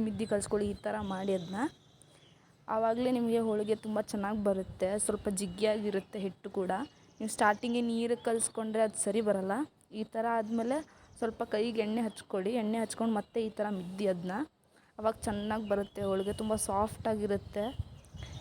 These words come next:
ಈ ಥರ ಮಿತ್ತಾನೆ ಇರಿ. ಎಣ್ಣೆ, ಎಣ್ಣೆ ಹಚ್ಚಿ ಮಿದ್ದಿ ಫಸ್ಟು. ಆಮೇಲೆ ಈ ಥರ ಎಣ್ಣೆ, ತುಂಬಾ ನೀಟಾಗಿ ಹಚ್ಚಬೇಕು. ಲಾಸ್ಟಿಗೆ ಮಿದ್ದಾದ್ಮೇಲೆ ಈ ಥರ ಎಣ್ಣೆ ಮೇಲ್ಗಡೆ ಸವರಿ, ಅವಾಗ ತುಂಬ ಚೆನ್ನಾಗಿರುತ್ತೆ.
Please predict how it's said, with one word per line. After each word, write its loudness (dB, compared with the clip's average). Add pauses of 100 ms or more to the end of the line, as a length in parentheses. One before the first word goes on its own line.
(760)
ಈ -4 (120)
ಥರ 6 (160)
ಮಿತ್ತಾನೆ -2 (100)
ಇರಿ. 2 (480)
ಎಣ್ಣೆ, -2 (240)
ಎಣ್ಣೆ 2
ಹಚ್ಚಿ 0
ಮಿದ್ದಿ 0 (140)
ಫಸ್ಟು. -4 (240)
ಆಮೇಲೆ 2 (260)
ಈ -4 (100)
ಥರ -2 (160)
ಎಣ್ಣೆ, -2 (760)
ತುಂಬಾ 2 (200)
ನೀಟಾಗಿ -2
ಹಚ್ಚಬೇಕು. -6 (100)
ಲಾಸ್ಟಿಗೆ 2
ಮಿದ್ದಾದ್ಮೇಲೆ 0 (540)
ಈ -4
ಥರ 4 (120)
ಎಣ್ಣೆ 2 (100)
ಮೇಲ್ಗಡೆ 2 (120)
ಸವರಿ, 2 (500)
ಅವಾಗ 6 (120)
ತುಂಬ 2 (120)
ಚೆನ್ನಾಗಿರುತ್ತೆ. 0